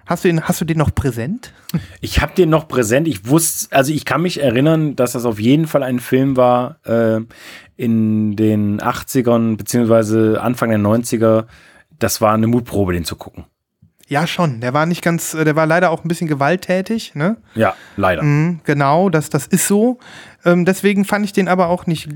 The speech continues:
Speaker 1: so, nicht unbedingt gut. Na klar, als Jugendlicher hat man natürlich auch, wie alles, was verboten ist, irgendwie so ein, äh, Feeling.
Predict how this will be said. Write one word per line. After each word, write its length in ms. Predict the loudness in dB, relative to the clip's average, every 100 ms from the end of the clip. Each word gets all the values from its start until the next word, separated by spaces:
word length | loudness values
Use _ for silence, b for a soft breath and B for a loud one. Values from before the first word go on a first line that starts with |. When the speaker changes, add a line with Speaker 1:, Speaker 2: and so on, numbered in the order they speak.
| -10
Speaker 1:
so, 280 | -2 -2 0
nicht 300 | -2 -4 -2
unbedingt 380 | -2 0 -2 -2
gut. 320 | -2 -2 0
Na 100 | -2
klar, 460 | -2 -2 0 0 0
als 180 | -2
Jugendlicher 580 | 0 0 0 0 2 2
hat 120 | 2 2
man 100 | 0
natürlich 420 | 2 2 0 0
auch, 180 | -2 0
wie 80 | 0
alles, 300 | 0 0 -2
was 100 | -2
verboten 480 | -2 0 0 0
ist, 260 | -4 -4 -4
irgendwie 360 | -2 -2 0 0
so 100 | 0
ein, 240 | -2 -6 B B B B B B
äh, 100 | -2
Feeling. 340 | 2 2 2